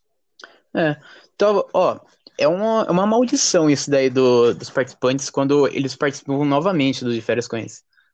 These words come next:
Porque a primeira edição, quando eles participam, é, tipo, tudo flores, e daí na segunda a pessoa se transforma, a pessoa, tipo, começa a ser arrogante.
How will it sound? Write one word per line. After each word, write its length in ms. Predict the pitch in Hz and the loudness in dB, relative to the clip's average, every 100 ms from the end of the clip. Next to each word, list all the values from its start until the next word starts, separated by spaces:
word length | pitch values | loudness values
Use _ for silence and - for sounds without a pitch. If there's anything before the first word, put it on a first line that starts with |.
| _ | _
Porque 180 | 131 160 | -4 -4
a 40 | |
primeira 320 | 165 160 190 | 0 2 2
edição, 440 | 220 151 - 147 139 | 2 0 -4 -2 0
quando 140 | 131 | 0
eles 120 | 123 | 0
participam, 720 | - 110 - - 143 - 110 - - _ - | -4 -6 -4 -2 -2 0 -6 -6 -20 _ -4
é, 80 | 131 | -2
tipo, 400 | - - 143 127 - | -2 0 0 0 -4
tudo 400 | - 156 190 185 | 0 2 4 0
flores, 640 | - - 143 160 196 - - | -4 0 2 4 2 -4 -6
e 60 | 190 | -2
daí 180 | 185 190 | 0 0
na 140 | 202 | -2
segunda 440 | 190 180 156 180 180 | 0 0 2 0 0
a 100 | 156 | -2
pessoa 300 | - 156 175 | -4 -4 -2
se 120 | 175 | -2
transforma, 540 | - 185 180 151 147 | -2 -4 -2 0 0
a 40 | 135 | -4
pessoa, 260 | 123 151 | -4 -2
tipo, 360 | 139 - 131 - _ _ - | -4 -2 -2 -2 _ _ -6
começa 200 | 139 - | -6 -4
a 40 | |
ser 140 | 143 | -2
arrogante. 640 | 127 123 123 147 139 - | -2 -2 0 0 -2 -8